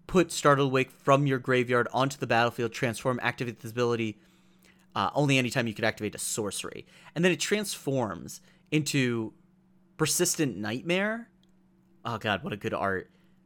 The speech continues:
Uh, Creature Nightmare, Skulk,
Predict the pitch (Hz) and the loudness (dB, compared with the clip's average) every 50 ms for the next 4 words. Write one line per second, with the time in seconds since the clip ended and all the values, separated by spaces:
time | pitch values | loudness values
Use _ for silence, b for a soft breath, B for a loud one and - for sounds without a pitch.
0 | _ _ _ _ _ _ _ - - 123 113 107 101 98 98 95 - _ _ _ | _ _ _ _ _ _ _ -6 0 2 2 2 2 0 -2 -6 -8 _ _ _
1 | - - 214 202 - 202 160 147 135 135 139 135 139 135 131 131 123 123 135 - | -4 -2 -2 2 4 2 4 4 4 2 2 2 0 2 2 2 0 -2 -6 -14
2 | - _ _ - - - - - - - 139 131 123 117 - - - | -20 _ _ -8 -6 -4 -4 -4 2 4 4 4 4 2 -2 -8 -20